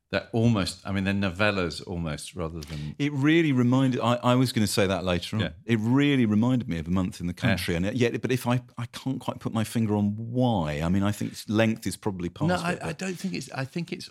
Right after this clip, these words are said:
Speaker 1: it's because there's a sort of high concept, what we would call now a high concept thing going on, which is that you, you know, it's about how do you play out the disability thing,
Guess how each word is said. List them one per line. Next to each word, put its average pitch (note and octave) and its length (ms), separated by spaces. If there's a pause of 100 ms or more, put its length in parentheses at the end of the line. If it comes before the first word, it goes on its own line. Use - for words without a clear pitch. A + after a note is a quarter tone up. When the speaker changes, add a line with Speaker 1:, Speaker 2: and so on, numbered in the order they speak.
(120)
Speaker 1:
it's - 300
because B2+ 420
there's A#2+ 140
a A2+ 80
sort A2+ 220
of G#2 100
high A#2+ 260
concept, - 840
what F2+ 200
we F2 120
would D#2 260
call E2+ 160
now D2+ 240
a - 20
high E2+ 220
concept - 580
thing D2 340
going D2+ 300
on, D#2 220
which - 220
is D2 200 (720)
that - 160
you, F2 320 (180)
you - 80
know, D2 200 (100)
it's - 240
about E2 480 (840)
how F#2 280
do F2+ 120
you F2 100
play F2 400
out D#2+ 380 (360)
the F#2+ 100
disability D2 1160 (420)
thing, C#2 440